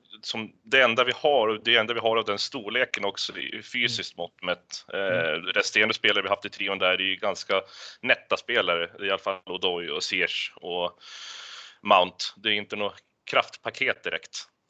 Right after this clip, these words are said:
Speaker 1: som
Speaker 2: Nej.
Speaker 1: kan mäta sig mot till exempel Lukaku eller mot Werners, eh, hastighet. Så
Speaker 2: Ja,
Speaker 1: att
Speaker 2: precis.
Speaker 1: Havertz är ju det naturliga valet att sätta upp där när det väl behövs. Och
Speaker 2: Mm.
Speaker 1: ska inte klandra han för mycket. Han gjorde ju några sådana matcher, vet jag, i Leverkusen också.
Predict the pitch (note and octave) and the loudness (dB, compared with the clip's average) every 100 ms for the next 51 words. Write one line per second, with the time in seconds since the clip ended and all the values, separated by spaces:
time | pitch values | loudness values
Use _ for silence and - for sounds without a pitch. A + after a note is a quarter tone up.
0 | B2 A#2+ A2 F#2 - - F#2+ F#2 - F#2+ | 2 4 6 2 0 -2 -2 -2 -4 -4
1 | F#2 F#2+ G2 F#2+ G#2+ F2+ G2+ G#2+ G2+ F#2 | -6 -8 -4 -4 -4 -4 -2 -2 -4 2
2 | G2+ F2+ F2+ - - F2 E2+ C#2 F2 F2+ | 4 4 2 -4 -4 -4 -2 -2 0 -2
3 | - F2 E2+ - - - _ _ _ - | -4 -8 -8 -8 -14 -14 _ _ _ -14
4 | - G#2+ G#2+ G#2 G#2 A#2 A#2 - A#2 B2+ | -4 2 4 4 4 4 4 4 6 6
5 | G#2 G2+ A2+ G2+ G2 F#2+ F#2 F#2 F#2 - | 4 0 -2 -6 -2 -2 -2 -4 -6 -6
6 | F#2+ - G#3+ - F#2 E2+ G#2+ F#2 F#2 F#2 | -6 -6 -8 -4 -2 -2 -4 -6 -2 -4
7 | F#2 A2 - - - - - F#2+ G2 G2 | -4 -6 -4 -6 -8 -12 -10 -4 2 4
8 | G2 F2+ F2 _ _ _ _ - - - | 4 2 -2 _ _ _ _ -20 -20 -20
9 | - - D3 C#3 C#3 C#3 B2 A2+ A2 - | -18 0 2 2 2 2 2 4 2 0
10 | A2 A2 - G#2 A2+ A#2+ A#2 A2 C3 B2 | -4 -4 -4 0 2 0 -6 -4 0 4
11 | A2 G#2 F2+ G#2+ G#2+ G#2 A2 G2 G2 - | 4 2 0 -2 2 2 2 2 2 2
12 | F#2+ G2 - G2+ A2+ G#2+ G2 - F2 - | 0 -2 0 0 0 0 -6 -4 -4 -4
13 | F2+ | -6